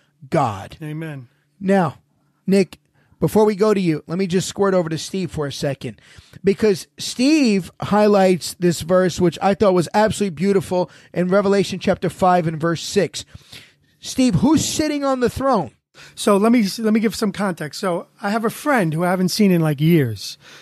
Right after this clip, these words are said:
Speaker 2: and we hooked up on Facebook, I don't know, six years ago, and I found out he's a Oneness Pentecostal.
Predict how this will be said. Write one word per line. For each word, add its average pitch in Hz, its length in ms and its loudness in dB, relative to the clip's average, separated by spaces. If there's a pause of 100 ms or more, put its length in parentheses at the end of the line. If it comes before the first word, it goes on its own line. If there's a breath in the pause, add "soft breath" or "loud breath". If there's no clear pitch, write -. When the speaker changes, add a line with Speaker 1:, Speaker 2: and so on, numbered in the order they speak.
(180 loud breath)
Speaker 2:
and 156 240 0
we 151 280 -2
hooked - 340 -6
up 185 180 0
on 156 160 -2
Facebook, 165 500 -6 (100)
I 160 60 -12
don't 151 160 -12
know, 127 100 -14
six - 320 -12
years 151 200 -2
ago, 123 340 -6 (380 soft breath)
and 175 80 2
I 170 60 4
found 196 220 4
out 180 100 4
he's 156 140 2
a 160 80 4
Oneness 160 320 2
Pentecostal. 139 640 -4